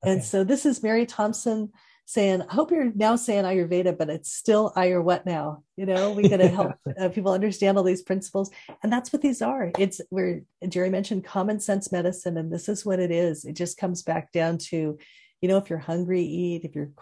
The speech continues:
Speaker 1: tired, rest. And
Speaker 2: Mm-hmm.
Speaker 1: so this with wishing you good health. Thanks for listening. If you'd like to support the podcast, please visit our Patreon at patreon dot com slash I your what now. You can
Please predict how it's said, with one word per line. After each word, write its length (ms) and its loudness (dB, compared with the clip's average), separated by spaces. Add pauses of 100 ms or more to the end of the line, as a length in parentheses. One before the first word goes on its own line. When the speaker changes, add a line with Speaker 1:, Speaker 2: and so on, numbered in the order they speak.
(200)
Speaker 1:
tired, 500 0
rest. 460 -6 (480)
And 180 0
Speaker 2:
Mm-hmm. 80 -4
Speaker 1:
so 560 -4 (180)
this 220 -6
with 160 -4 (180)
wishing 300 -2
you 120 2
good 220 0
health. 300 -6 (1500)
Thanks 240 2
for 120 0
listening. 480 -4 (480)
If 120 -14
you'd 160 2
like 180 2
to 80 -6
support 340 -6
the 80 -12
podcast, 680 -4
please 200 -2
visit 240 -4
our 160 0
Patreon 680 -6
at 140 -8
patreon 480 -2
dot 260 -2
com 320 -6
slash 460 -4
I 120 -2
your 160 -4
what 240 -2
now. 280 -8 (960)
You 100 -10
can 180 -4